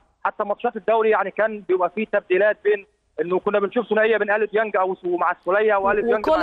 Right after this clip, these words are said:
Speaker 1: حمدي فتحي.
Speaker 2: جمعهم وقعد يكلمهم عن ال-، نقط الضعف في اوكلاند سيتي ونقاط القوه ويعملوا ايه صح والخطه والكلام ده كله قبل ساعات يمكن.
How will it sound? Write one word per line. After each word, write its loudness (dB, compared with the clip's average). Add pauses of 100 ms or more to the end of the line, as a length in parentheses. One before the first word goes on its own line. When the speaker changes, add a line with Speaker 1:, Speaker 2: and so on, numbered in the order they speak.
Speaker 1:
حمدي -4
فتحي. 0
Speaker 2:
جمعهم 0
وقعد 0
يكلمهم -2
عن 0
ال-، 0
نقط 0
الضعف 0
في -4
اوكلاند 0
سيتي -2
ونقاط 0
القوه 0
ويعملوا -2
ايه 2
صح -4
والخطه -2
والكلام -2
ده -2
كله -2
قبل 0
ساعات -2
يمكن. -10